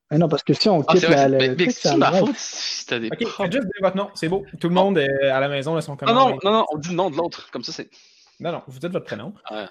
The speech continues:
Speaker 2: ok.
Speaker 3: <laughs> OK, première question. Hey, là, là, là, là, je suis pas impatient.
Speaker 1: Ça change.
Speaker 3: Première question, c'est deux zéro Sidney. Euh, Olivier encore, euh, trois zéro, en tout cas.
Speaker 2: Des croûtes à manger.
Speaker 1: Yeah.
Speaker 3: Ouais. Bref, euh, s-, euh, Olivier est de, est de l'arrière.
Speaker 1: Mm.
Speaker 3: Donc, la première question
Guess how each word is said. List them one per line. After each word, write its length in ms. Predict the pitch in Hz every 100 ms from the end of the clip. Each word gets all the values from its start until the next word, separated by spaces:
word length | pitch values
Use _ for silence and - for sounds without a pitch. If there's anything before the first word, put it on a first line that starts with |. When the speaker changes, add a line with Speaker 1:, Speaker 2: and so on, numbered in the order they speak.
| -
Speaker 2:
ok. 180 | - -
Speaker 3:
<laughs> 420 | 165 185 - - - _ _ _ _ -
OK, 220 | 202 233
première 220 | - 220 247
question. 340 | 247 - - 202 -
Hey, 80 | 151
là, 120 | 170
là, 200 | 180 170 180
là, 140 | 165
là, 120 | 165 160
je 20 |
suis 80 | 170
pas 120 | 139
impatient. 260 | 135 120 107
Speaker 1:
Ça 180 | - -
change. 140 | -
Speaker 3:
Première 500 | 214 226 - 254 247
question, 420 | 165 - - 220 320 320 -
c'est 80 | 165
deux 160 | 196
zéro 240 | 220 185 196
Sidney. 500 | 226 160 156 190 170
Euh, 200 | 147 139
Olivier 260 | 147 170
encore, 320 | 175 147 160 143
euh, 540 | 135 127 123 123 127 - _ - - - _ _ _ _
trois 180 | - 165
zéro, 180 | 135 135 _
en 60 | -
tout 100 | -
cas. 80 | -
Speaker 2:
Des 80 | 139
croûtes 140 | 147
à 40 | 151
manger. 280 | 123 123 127
Speaker 1:
Yeah. 600 | 151 156 147 135 127 -
Speaker 3:
Ouais. 80 | 156 - - - -
Bref, 200 | 156 165 131
euh, 180 | 123
s-, 200 | 127 - -
euh, 220 | 123 120
Olivier 220 | 127 131 160
est 20 |
de, 60 | 123
est 320 | 117 110 127
de 40 |
l'arrière. 320 | 131 123 139
Speaker 1:
Mm. 40 | 139
Speaker 3:
Donc, 160 | 170
la 80 | 196
première 240 | 190 370 -
question 280 | 147 -